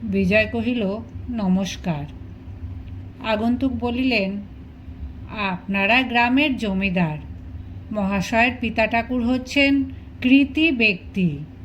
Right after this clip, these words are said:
লক্ষপতি। নাম করলে সুপ্রভাত হয়। আপনি তারই সুসন্তান। স্ত্রী লোকটিকে দয়া না করলে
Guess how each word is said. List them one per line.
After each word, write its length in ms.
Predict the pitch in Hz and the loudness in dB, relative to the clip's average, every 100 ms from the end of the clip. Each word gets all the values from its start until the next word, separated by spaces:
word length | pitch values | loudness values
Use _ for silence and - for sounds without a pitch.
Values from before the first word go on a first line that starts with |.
| - | -10
লক্ষপতি। 1040 | 240 220 226 226 - 262 262 175 - 160 147 - - - - - - | -4 -2 -2 -2 -2 -2 0 -2 -2 -4 -4 -8 -14 -14 -16 -16 -6
নাম 400 | 226 202 180 170 - | 0 2 2 0 -2
করলে 380 | 190 202 277 | -2 -2 -2
সুপ্রভাত 840 | 311 254 202 - 202 190 220 220 185 | -4 -4 -4 -4 -2 0 0 0 -2
হয়। 240 | 170 151 151 - - - - - - | -2 -2 -8 -14 -16 -18 -18 -16 -4
আপনি 400 | 202 180 196 220 - | -2 0 -2 -2 0
তারই 480 | 185 165 160 262 | 0 2 2 2
সুসন্তান। 920 | - 262 196 - 185 165 - 160 151 151 - - - - - - - - - | 2 -2 -2 0 0 0 0 -2 -2 -6 -12 -16 -16 -16 -16 -16 -18 -18 -16
স্ত্রী 400 | - - 254 247 | -10 4 6 6
লোকটিকে 500 | 240 233 254 240 269 | 4 -2 -4 0 0
দয়া 360 | 233 196 202 214 | 2 4 4 2
না 260 | 214 196 180 | 0 -4 -4
করলে 540 | 208 226 269 269 202 | -4 2 2 2 0